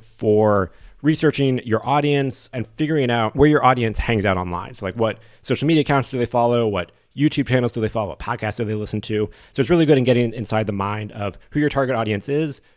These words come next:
and where they hang out. So then you can kind of either go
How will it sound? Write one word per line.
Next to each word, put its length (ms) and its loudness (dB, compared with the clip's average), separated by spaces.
and 140 -6
where 100 0
they 100 -4
hang 260 -6
out. 280 -8
So 80 -14
then 120 -6
you 60 -6
can 100 -12
kind 200 -6
of 160 -8
either 280 -6
go 480 -6